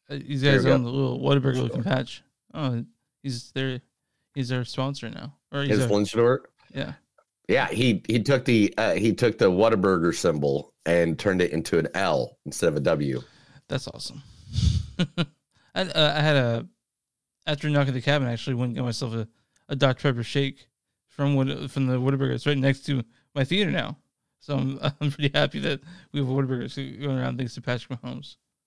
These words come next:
Speaker 1: So
Speaker 2: Yeah.
Speaker 1: Yeah.
Speaker 2: They got one, just one Whataburger, or they
Speaker 1: No,
Speaker 2: got
Speaker 1: they,
Speaker 2: two
Speaker 1: they,
Speaker 2: yet?
Speaker 1: they got, like, five of 'em.
Speaker 2: Oh, they made, they are lay up to five
Speaker 1: Yeah,
Speaker 2: now?
Speaker 1: yeah, yeah, yeah. There's,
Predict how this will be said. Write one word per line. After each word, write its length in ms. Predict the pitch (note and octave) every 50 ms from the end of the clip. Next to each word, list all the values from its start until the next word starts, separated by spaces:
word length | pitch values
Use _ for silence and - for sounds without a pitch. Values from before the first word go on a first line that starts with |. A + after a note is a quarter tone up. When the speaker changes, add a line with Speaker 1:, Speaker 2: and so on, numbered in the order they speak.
| _
Speaker 1:
So 240 | _ _ - - - -
Speaker 2:
Yeah. 880 | - E2+ F2+ G2+ A#2+ C#3 D#3 E3+ F3 F#3 F#3+ F3+ F3 E3 E3 E3+ E3+ E3+ - _ _
Speaker 1:
Yeah. 120 | C3+ C#3+
Speaker 2:
They 140 | D3 A#2+ A#2+
got 200 | B2 A#2 G2+ F#2
one, 180 | G#2+ B2 A2+ F#2
just 200 | A#2+ A#2 - A#2+
one 120 | A#2+ C3
Whataburger, 500 | C3+ C3+ C#3 C3 D3 C#3+ C#3 C#3+ D3 B2
or 20 |
they 100 | F#2+ F2+
Speaker 1:
No, 80 | F2 E2
Speaker 2:
got 60 | D#2+ -
Speaker 1:
they, 60 | -
Speaker 2:
two 100 | - A2+
Speaker 1:
they, 60 | -
Speaker 2:
yet? 200 | - - - C#3+
Speaker 1:
they 140 | C3+ D#3 D#3+
got, 80 | D#3+ D3
like, 160 | D3+ C3+ A2+ A2+
five 420 | - - - C3+ C3 B2+ A#2+ A#2
of 140 | A2 - -
'em. 240 | - - A#1+ - - _ _ _ _ _ _ _ _ _ _ _ _ _ _ _ _ _ _ _ _ _ _ _ _ _ _ _ _ _ _ -
Speaker 2:
Oh, 160 | - E3+ C#3+
they 160 | - C#3+ D3+
made, 200 | D3 D3 - - B2
they 80 | B2+
are 260 | C3+ E3 F3 G3 G3+ F#3
lay 260 | F3 F3 F3 E3+ E3+
up 120 | D3+ C3
to 140 | - G#2 A2+
five 400 | - - A#2 A#2+ C3 C#3+ F3 F#3
Speaker 1:
Yeah, 60 | G3 G#3
Speaker 2:
now? 120 | G#3+ -
Speaker 1:
yeah, 80 | - D#3+
yeah, 180 | D#3 F3 D#3+
yeah. 200 | C#3+ C#3 C#3+ C#3
There's, 340 | B2+ C#3 C#3 B2 - - -